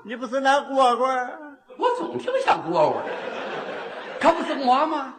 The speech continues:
Speaker 2: 你不是第二的吗？
Speaker 1: 啊，可不是男的。
Speaker 2: 哎呀，你多大来的？
Speaker 1: 啊，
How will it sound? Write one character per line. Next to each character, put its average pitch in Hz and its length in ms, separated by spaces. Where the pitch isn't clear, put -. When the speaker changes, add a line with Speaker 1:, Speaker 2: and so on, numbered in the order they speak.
Speaker 2:
你 330 100
不 392 140
是 330 120
第 208 220
二 339 280
的 190 80
吗？ 214 80
Speaker 1:
啊， 220 600
可 247 120
不 247 100
是 220 160
男 190 340
的。 233 300
Speaker 2:
哎 262 80
呀， 247 300
你 311 140
多 330 260
大 254 120
来 262 240
的？ 240 100
Speaker 1:
啊， 214 320